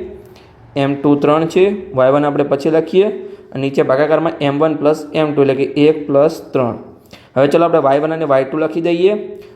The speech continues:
તો વાય વન શું બનશે? એ બિંદુનો વાયામ એટલે કે બે અને વાય ટુ બી બિંદુનો વાયામ એટલે કે આઠ.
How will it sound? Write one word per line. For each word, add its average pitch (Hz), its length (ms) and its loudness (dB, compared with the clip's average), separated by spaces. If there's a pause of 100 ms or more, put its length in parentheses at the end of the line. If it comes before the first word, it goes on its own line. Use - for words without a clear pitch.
તો 143 80 -2
વાય 139 220 4
વન 170 140 0
શું 180 160 -2
બનશે? 175 300 2 (320)
એ 151 80 -2
બિંદુનો 156 380 0
વાયામ 165 420 4 (140)
એટલે 139 140 -6
કે 139 120 -2
બે 139 240 -2 (560)
અને 131 120 -2
વાય 131 200 2
ટુ 165 140 0
બી 160 200 2
બિંદુનો 147 340 2
વાયામ 127 360 0
એટલે 127 160 -6
કે 165 140 -4
આઠ. 123 340 -4